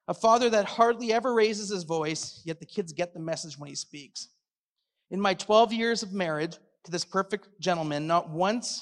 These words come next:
has he raised his voice so loud at me or the kids in anger. He's always so gracious with his words. Sometimes I wonder how he does that. He has been like a father to me too,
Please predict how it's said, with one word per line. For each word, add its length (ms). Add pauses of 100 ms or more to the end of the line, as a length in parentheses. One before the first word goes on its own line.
has 280
he 100
raised 320
his 140
voice 280
so 180
loud 280
at 100
me 140
or 80
the 100
kids 280
in 60
anger. 460 (400)
He's 160
always 220
so 160
gracious 480
with 100
his 160
words. 460 (340)
Sometimes 400
I 60
wonder 300
how 160
he 60
does 260
that. 240 (560)
He 120
has 220
been 260
like 160
a 60
father 420
to 140
me 160
too, 480